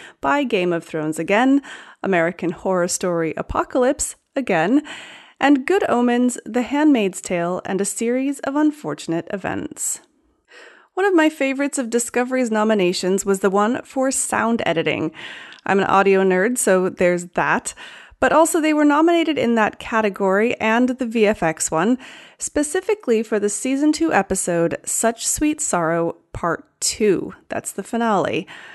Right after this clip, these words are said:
which I can only assume means a nod for the truly excellent old-school sci-fi black hole sequence.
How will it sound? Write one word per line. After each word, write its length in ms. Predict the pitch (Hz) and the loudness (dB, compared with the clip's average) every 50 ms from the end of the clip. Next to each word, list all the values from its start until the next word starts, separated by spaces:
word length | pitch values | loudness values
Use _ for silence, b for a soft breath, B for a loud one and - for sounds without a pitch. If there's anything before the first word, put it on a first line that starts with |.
| B B B B | B B B B
which 180 | - 208 - 240 | -6 -2 0 0
I 60 | 233 | 0
can 160 | - 247 - - 220 | 0 -2 -2 0 0
only 340 | 247 285 302 311 311 262 | 2 4 4 4 4 4
assume 540 | 214 220 214 - - 190 185 196 226 254 247 | 4 2 2 0 0 2 2 2 2 0 2
means 240 | 233 208 208 196 - | 2 2 0 0 0
a 140 | - 196 190 | 0 0 0
nod 480 | 190 190 202 208 196 175 190 214 240 | 0 0 0 0 0 0 0 0 -2
for 220 | - - 220 202 196 | -4 -2 0 0 2
the 200 | 175 185 180 180 | 2 0 -2 -2
truly 560 | - - - - 277 302 311 302 254 - - | -6 -8 -4 -2 0 2 2 2 2 0 0
excellent 500 | 180 185 - - - 175 170 170 165 - - _ | -2 -2 -4 -6 -4 -2 -2 -2 -2 -4 -4 _
old-school 640 | - 202 208 208 202 185 - - - - 196 180 160 | 0 0 0 0 0 -2 -4 -6 -4 -2 -2 -2 -2
sci-fi 840 | 170 - - - - 196 190 190 196 - - 180 165 165 165 - - | -2 -4 -4 -2 0 0 0 0 -2 -2 -2 -2 -2 -2 -2 -4 -4
black 400 | - - 180 185 190 208 - - | -4 -2 0 0 0 0 -2 -6
hole 440 | - - - - 247 269 269 269 | -16 -8 -4 -2 0 0 0 0
sequence. 800 | 254 - - - 175 160 - - - 98 - - - - - | -2 -4 -4 -4 -4 -4 -4 -4 -6 -4 -4 -4 -4 -4 -6